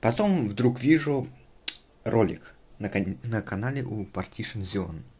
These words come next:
в котором он показывает, что два точка два на Android Lite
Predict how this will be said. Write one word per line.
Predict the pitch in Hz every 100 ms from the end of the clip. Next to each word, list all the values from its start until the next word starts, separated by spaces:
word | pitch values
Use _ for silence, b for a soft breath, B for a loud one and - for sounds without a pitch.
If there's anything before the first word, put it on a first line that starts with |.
| - - - b b b b b b
в | -
котором | 101 - 104
он | 101 90
показывает, | - - - 127 139 123
что | - 101
два | 90 110
точка | 101 - 98
два | 92 101
на | 101
Android | 92 92 120 143 110 - - - b b b b b
Lite | - 107 90 78